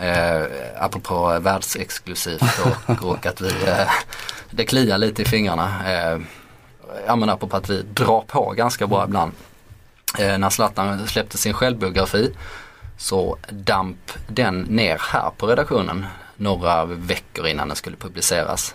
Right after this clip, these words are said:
i väldigt god timing. Eh, eller det första kapitlet, eh, dök upp här av någon anledning. Och, eh, de var ju väldigt smarta som, eh,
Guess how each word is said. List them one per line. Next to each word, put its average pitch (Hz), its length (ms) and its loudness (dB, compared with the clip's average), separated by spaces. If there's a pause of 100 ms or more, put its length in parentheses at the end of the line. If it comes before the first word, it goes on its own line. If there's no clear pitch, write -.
(160)
i 80 140 -14
väldigt 85 440 -8
god 85 320 -8
timing. 87 600 -2
Eh, 85 360 0
eller 98 160 0
det 95 80 0
första - 420 -2
kapitlet, - 800 -4
eh, - 140 -4
dök 131 240 2
upp 92 180 -4
här - 180 0 (140)
av 85 320 -2
någon 87 180 -4
anledning. 85 420 -4 (1500)
Och, 120 500 6
eh, 95 360 2 (1600)
de 101 220 4
var 92 180 4
ju 92 80 -2
väldigt 95 260 0
smarta 110 500 2
som, 110 340 -4
eh, 110 60 -4